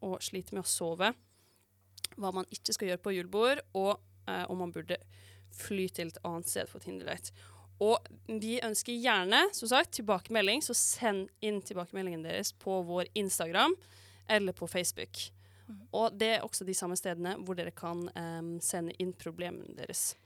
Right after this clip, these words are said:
Speaker 2: Send inn masse problemer. Vi skal spille inn både nyttårsspesial og julespesial snart. Så hvis dere har noe, eh, tanker om det, så, eh, bare send inn spørsmål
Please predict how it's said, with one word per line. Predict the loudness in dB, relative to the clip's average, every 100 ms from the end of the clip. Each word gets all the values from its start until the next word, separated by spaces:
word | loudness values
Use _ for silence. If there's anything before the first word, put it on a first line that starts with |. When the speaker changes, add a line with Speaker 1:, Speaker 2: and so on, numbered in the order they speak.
| _
Speaker 2:
Send | -4 -2
inn | -2
masse | -2 -2
problemer. | -2 0 -2 0
Vi | -2
skal | -2 -4
spille | -4 -4 -2
inn | -4
både | -4 -2 -2 -2 -2
nyttårsspesial | -4 -10 -8 -8 -6 -6 -2 2 2 0
og | -2
julespesial | -2 -4 -6 -8 -6 -4 -4 -4 -6 -6
snart. | -4 0 0 -2 -10 -10 -20 -20 _
Så | -8
hvis | -6
dere | -6
har | -2 -2
noe, | -2 -6 -4
eh, | -2 -2 -2 -4 -6
tanker | -8 -12 -10 -10
om | -10
det, | -8 -8 -10 -16 _ _
så, | -12 -8 -8 -8 -8
eh, | -8 -8 -8
bare | -8 -10 -10
send | -12 -12
inn | -14 -16
spørsmål | -16 -16 -16